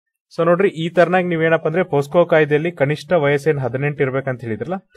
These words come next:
ಇದನ್ನ ರೀಕನ್ಸಿಡರೇಷನ್ ಮಾಡಿ, ರೀಕನ್ಸಿಡರೇಷನ್ ಮಾಡಿ ಇದನ್ನ ಎಷ್ಟಕ್ಕೆ ಇಳಿಸ್ರಿ ಅಂತ ಹೇಳ್ತಾರೆ ಅಂದ್ರೆ ಜಡ್ಜ್ ಹದಿನಾರು ವಯಸ್ಸಿಗೆ ಇಳಿಸ್ರಿ ಅಂತ ಹೇಳ್ತಿದ್ದಾರೆ. ಅದೇ ತರನಾಗಿ ಏನಪ್ಪ ಅಂದ್ರೆ ಬಹಳಷ್ಟು ಕೇಸ್ಗಳು ಕೂಡ ಏನಪ್ಪ ಅಂದ್ರೆ ಸುಪ್ರೀಂ ಕೋರ್ಟಿಗೆ ಬಂದಿರೋದ್ರಿಂದ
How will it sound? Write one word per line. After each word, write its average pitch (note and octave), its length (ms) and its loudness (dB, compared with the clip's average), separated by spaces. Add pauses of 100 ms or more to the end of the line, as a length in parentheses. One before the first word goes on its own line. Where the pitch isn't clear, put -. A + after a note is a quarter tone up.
(240)
ಇದನ್ನ F#3 300 2
ರೀಕನ್ಸಿಡರೇಷನ್ C#3 920 -2
ಮಾಡಿ, G2+ 420 -8 (320)
ರೀಕನ್ಸಿಡರೇಷನ್ E3 800 2
ಮಾಡಿ D3+ 180 -2
ಇದನ್ನ D3 160 -4
ಎಷ್ಟಕ್ಕೆ D#3 380 -4
ಇಳಿಸ್ರಿ D3 280 -2
ಅಂತ C#3 120 -6
ಹೇಳ್ತಾರೆ B2+ 320 -2
ಅಂದ್ರೆ B2 220 -4
ಜಡ್ಜ್ A#2 280 -4 (480)
ಹದಿನಾರು E3+ 420 4
ವಯಸ್ಸಿಗೆ D3 360 0
ಇಳಿಸ್ರಿ C3+ 300 -2
ಅಂತ A#2 160 -6 (240)
ಹೇಳ್ತಿದ್ದಾರೆ. G#2+ 640 -4 (380)
ಅದೇ F3+ 240 6
ತರನಾಗಿ F3 360 2
ಏನಪ್ಪ D3+ 240 0
ಅಂದ್ರೆ E3+ 160 0
ಬಹಳಷ್ಟು D3+ 480 0
ಕೇಸ್ಗಳು D#3 460 0
ಕೂಡ C#3+ 140 -2
ಏನಪ್ಪ C3+ 260 0
ಅಂದ್ರೆ D3 140 -6
ಸುಪ್ರೀಂ C#3+ 380 -6
ಕೋರ್ಟಿಗೆ C#3 340 -4
ಬಂದಿರೋದ್ರಿಂದ A2+ 580 -4